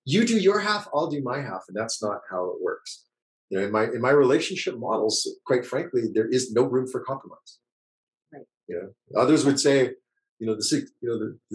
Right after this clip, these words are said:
Speaker 1: the, the secret to success of a long-term relationship is compromise. I'm like, "Absolutely not." Right?
Speaker 2: Mm-hmm.
Speaker 1: That's a, that's a, that's a perfect recipe for sitting up and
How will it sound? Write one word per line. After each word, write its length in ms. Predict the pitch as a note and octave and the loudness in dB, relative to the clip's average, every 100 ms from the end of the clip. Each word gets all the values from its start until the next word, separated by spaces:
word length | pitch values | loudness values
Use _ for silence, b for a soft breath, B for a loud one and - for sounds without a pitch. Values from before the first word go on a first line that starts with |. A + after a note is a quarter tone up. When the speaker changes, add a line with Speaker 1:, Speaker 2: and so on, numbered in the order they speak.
| G2+ _ _ _ | -12 _ _ _
Speaker 1:
the, 100 | G#2+ G#2+ | -12 -2
the 80 | B2 | 0
secret 400 | - G3+ - - | 2 2 0 -2
to 100 | C#3+ | -2
success 520 | D#3 - F#3 D#3+ - | -2 0 0 0 0
of 100 | B2 | 0
a 220 | A2+ G#2+ - _ - | 2 0 -2 _ -4
long-term 420 | C3+ C3+ C#3 C3+ | 0 0 -2 -2
relationship 540 | A#2 C3+ - A2+ G#2+ G2+ | 0 0 -2 -8 -8 -8
is 140 | F2+ | -10
compromise. 380 | D3+ - F#2+ F2+ | -10 -10 -10 -10
I'm 80 | G2+ | -8
like, 120 | G2+ - _ - | -10 -10 _ -2
"Absolutely 560 | D4+ D4 - G3+ C#3+ A2 | -2 2 4 4 6 4
not." 200 | F#2 - _ _ _ _ _ _ _ | 0 -12 _ _ _ _ _ _ _
Right? 160 | - - | -2 -2
Speaker 2:
Mm-hmm. 160 | F3 E3 _ _ _ _ | -8 -16 _ _ _ _
Speaker 1:
That's 120 | C#3+ | -6
a, 40 | |
that's 240 | D#3+ D3 - | 2 2 2
a, 20 | |
that's 180 | C#3 C#3 | 2 2
a 80 | C3 | 0
perfect 420 | - - F3+ F#3 | -2 -2 -2 -2
recipe 400 | C3+ B2+ - A#2 G#2+ | -2 -4 -4 -8 -8
for 120 | G2+ | -6
sitting 240 | - A2 | -4 -2
up 100 | G2+ | -2
and 100 | - | -6